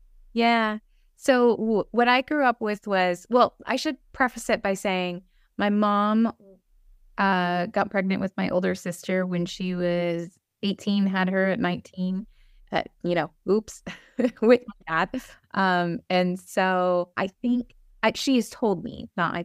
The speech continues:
think, but she has told me that the reason she was so open about it was because of that experience, because she felt like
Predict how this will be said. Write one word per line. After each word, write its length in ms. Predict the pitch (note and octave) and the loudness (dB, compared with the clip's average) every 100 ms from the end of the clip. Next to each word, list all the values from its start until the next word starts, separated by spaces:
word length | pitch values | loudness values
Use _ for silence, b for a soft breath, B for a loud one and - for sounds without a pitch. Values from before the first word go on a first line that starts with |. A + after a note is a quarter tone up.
| - | -4
think, 240 | E3 - | -4 -4
but 80 | - | -6
she 220 | - A#3 | 0 0
has 140 | F#3 - | 0 -4
told 320 | - F3+ F3 | -2 0 0
me 160 | E3 D3 | 0 -2
that 160 | - | -2
the 120 | F3+ | 0
reason 380 | F3+ G3 G3+ G3 | 0 0 0 -2
she 180 | F#3 F#3 | -4 -6
was 140 | F3 | -6
so 240 | E3 F#3 - | -2 0 0
open 300 | - E3 F3+ | -2 -2 -2
about 300 | F#3 F#3+ F#3+ | -2 0 0
it 200 | G#3 G3+ _ _ - | 0 -2 _ _ -8
was 180 | - F#3 | -4 -2
because 500 | - F3 - F3+ E3+ | -2 -6 -2 -2 0
of 180 | E3 E3 | -2 -2
that 180 | D#3+ - | -2 -2
experience, 800 | - - D#3+ D#3 F#3 A3+ A#3+ - | -8 -10 -8 -4 0 2 0 -2
because 320 | E3+ F3 E3 | -6 -6 -6
she 240 | - F3 | -6 -8
felt 380 | - E3+ E3 - | -4 0 0 0
like 400 | E3 E3 D#3+ | -2 -2 -4